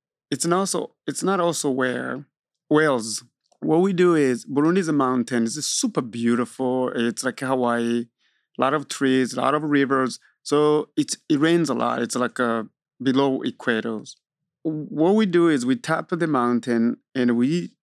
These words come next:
channel water using pipes buried underground. And we provide to schools, hospitals, um, market. We don't put water in the house. And so it's been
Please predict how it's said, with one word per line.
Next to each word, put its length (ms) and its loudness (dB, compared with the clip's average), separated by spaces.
channel 340 -2
water 280 2
using 440 0
pipes 680 -4
buried 380 0
underground. 720 -2
And 220 0
we 80 2
provide 500 -2
to 100 -8
schools, 960 0
hospitals, 1000 -4
um, 520 -4
market. 880 -2
We 180 2
don't 260 2
put 180 2
water 180 2
in 80 0
the 60 -2
house. 540 -8
And 160 0
so 560 2
it's 260 0
been 400 2